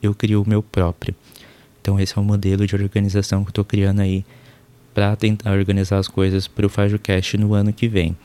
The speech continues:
Além disso, eu também vou ter a usar o Trello, né? Porque eu tava tentando usar muito mais as coisas no papel, no físico, e isso ajudou bastante, ajuda pra caramba, inclusive. Vou continuar usando,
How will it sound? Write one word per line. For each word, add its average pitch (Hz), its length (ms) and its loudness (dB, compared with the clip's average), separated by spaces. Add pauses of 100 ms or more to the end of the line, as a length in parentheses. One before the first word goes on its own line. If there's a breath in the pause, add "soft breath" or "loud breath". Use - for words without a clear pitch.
(160 loud breath)
Além 156 300 0
disso, 113 640 0 (680)
eu 107 40 0
também 107 240 0
vou 110 120 0
ter 117 100 -2
a 110 40 2
usar 107 180 0
o 113 80 -2
Trello, 107 500 0 (480)
né? 104 340 0 (300)
Porque 110 880 0
eu 107 80 0
tava 107 180 -2
tentando 110 300 -2
usar 107 100 0
muito 117 240 -2
mais 120 160 -2
as 113 120 -2
coisas 101 260 0
no 101 80 0
papel, 101 480 0
no 120 100 0
físico, 98 560 -2
e 104 100 4
isso 101 220 0 (160)
ajudou 95 320 0
bastante, - 520 -4
ajuda 98 180 -2
pra - 140 -10
caramba, 95 340 -2
inclusive. 101 540 0 (540 loud breath)
Vou 104 160 0
continuar 107 400 -2
usando, 101 500 0